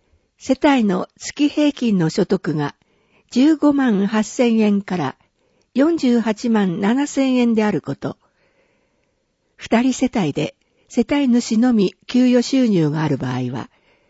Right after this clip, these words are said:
年収約三百五十万円以上、約七百五十万円以下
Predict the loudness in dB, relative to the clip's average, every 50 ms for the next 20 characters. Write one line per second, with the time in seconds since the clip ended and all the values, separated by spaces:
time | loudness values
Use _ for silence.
0 | _ _ _ _ _ _ _ _ 2 4 4 4 4 2 -2 -2 0 2 2 4
1 | 4 2 2 0 -2 -2 -4 -4 -4 -6 -14 _ _ _ _ _ -4 0 0 2
2 | 2 2 0 0 -2 -2 0 0 0 0 0 0 0 2 2 0 0 2 2 2
3 | 2 2 2 0 0 0 0 0 0 -2 -4 -8 -10 _ _ _ _ _ _ -4
4 | -2 -2 -2 -4 -6 -8 -8 -8 _ _ _ _ _ _ _ _ -2 0 0 0
5 | 0 -2 -2 -2 -2 -2 0 2 2 2 2 2 2 2 2 2 2 2 2 2
6 | 0 0 -2 -6 -6 -4 -4 -4 -4